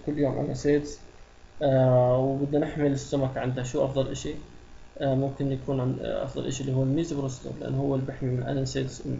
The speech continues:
induced gastrointestinal ulcers. زائد إنه شغلة ثانية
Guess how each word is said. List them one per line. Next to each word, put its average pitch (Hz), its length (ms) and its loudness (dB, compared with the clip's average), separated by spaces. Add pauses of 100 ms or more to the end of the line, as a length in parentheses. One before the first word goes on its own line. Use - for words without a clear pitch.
induced 135 480 -2
gastrointestinal 127 1400 -6
ulcers. - 340 -10
زائد 214 360 4
إنه 233 160 0
شغلة 190 260 4
ثانية 165 360 2